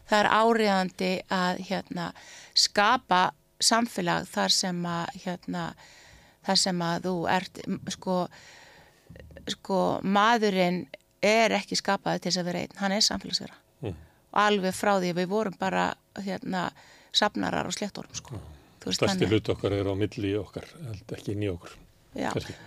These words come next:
Speaker 1: Og ég meina, það er ekkit
Speaker 2: Þetta er
Speaker 1: endilega, það er ekkit, það hefur ekkit endilega með það að gera, allir þurfa að vera kvæntir eða giftir eða,
Speaker 2: Nei, nei.
Speaker 1: eða lifa,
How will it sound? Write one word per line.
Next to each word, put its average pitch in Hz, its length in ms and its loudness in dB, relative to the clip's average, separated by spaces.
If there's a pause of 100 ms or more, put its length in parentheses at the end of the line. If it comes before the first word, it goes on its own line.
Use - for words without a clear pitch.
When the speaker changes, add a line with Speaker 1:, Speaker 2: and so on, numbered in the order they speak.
(260)
Speaker 1:
Og - 180 4
ég 226 40 6
meina, 214 180 4
það 220 100 4
er 208 60 4
ekkit 208 100 4
Speaker 2:
Þetta 208 60 4
er 208 80 4
Speaker 1:
endilega, 208 260 4
það 214 140 4
er 208 80 4
ekkit, 220 140 0
það 214 100 6
hefur 214 120 6
ekkit 208 160 6
endilega 214 240 0
með 196 80 0
það 208 140 2
að 196 100 0
gera, 208 200 4
allir 202 180 -2
þurfa 208 160 -2
að 190 80 -2
vera 185 160 0
kvæntir 214 400 -2
eða 190 100 -2
giftir 208 300 -8
eða, 180 240 -2
Speaker 2:
Nei, 139 180 -4
nei. 98 120 -4
Speaker 1:
eða 190 180 2
lifa, 190 300 -2